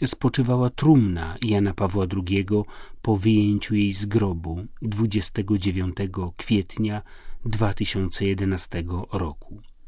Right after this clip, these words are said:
Otwarcie grobu i wydobycie trumny miało miejsce we wczesnych godzinach rannych. O godzinie dziewiątej natomiast w obecności wąskiego grona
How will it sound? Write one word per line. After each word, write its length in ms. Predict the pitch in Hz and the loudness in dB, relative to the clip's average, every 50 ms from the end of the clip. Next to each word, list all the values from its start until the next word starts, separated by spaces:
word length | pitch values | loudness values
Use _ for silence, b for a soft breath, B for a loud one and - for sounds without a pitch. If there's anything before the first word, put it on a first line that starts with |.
| - - | -8 -4
Otwarcie 540 | 135 123 - - 131 156 180 160 - - 113 | -4 -4 -2 0 0 0 0 -2 -2 -4 -2
grobu 580 | 101 98 104 98 98 92 87 87 92 90 90 B B B B B B B B - | 0 0 0 2 2 0 0 0 -2 -2 -4 B B B B B B B B -2
i 160 | 117 107 98 | 0 0 0
wydobycie 600 | 85 113 113 101 113 95 92 139 135 - - 104 | 4 2 2 4 4 2 2 2 2 2 -2 -4
trumny 480 | - - 110 117 120 120 127 139 131 120 B B B B B B | -4 0 0 2 4 4 4 4 2 0 B B B B B B
miało 340 | 117 117 120 123 127 120 110 | 2 4 4 6 6 6 6
miejsce 640 | 107 107 113 120 120 120 - - - - 156 139 120 | 6 6 4 4 2 0 -2 -6 -4 -4 -2 -2 0
we 140 | 113 110 | -2 -4
wczesnych 640 | - - - - 120 104 - - - 113 110 104 101 | -6 -6 -6 -4 -4 -2 -4 -2 0 0 0 2 4
godzinach 500 | 113 110 101 104 107 104 101 104 98 104 | 4 4 4 4 2 2 2 -2 -4 0
rannych. 760 | 98 98 90 82 76 73 73 76 73 73 - - - - - - - b b b b b b b b b b | 0 0 0 0 -2 -6 -8 -8 -10 -12 -14 -16 -20 -20 -20 -20 -20 b b b b b b b b b b
O 80 | - 107 | -4 2
godzinie 420 | 101 110 104 92 95 101 95 92 | 4 4 4 4 4 2 2 2
dziewiątej 600 | 87 98 98 90 101 104 117 127 123 - 113 98 | 2 0 2 2 4 2 2 2 0 -2 -4 -4
natomiast 760 | 90 92 87 - - 101 104 104 104 107 107 - - - - b b b b b b b b b b b b - | -4 -4 -4 -2 0 2 2 2 2 2 0 -4 -8 -10 -16 b b b b b b b b b b b b -6
w 60 | - | -4
obecności 840 | 135 113 127 117 - - - 127 127 127 127 - - - 139 127 | 0 2 2 2 2 2 2 4 4 4 2 -2 -2 2 2 2
wąskiego 600 | 113 117 110 107 101 - - 139 139 139 131 113 | 4 4 2 2 2 0 0 0 2 2 2 0
grona 540 | 104 107 104 110 123 127 123 120 117 113 110 | 2 0 0 2 2 2 2 2 0 -2 -4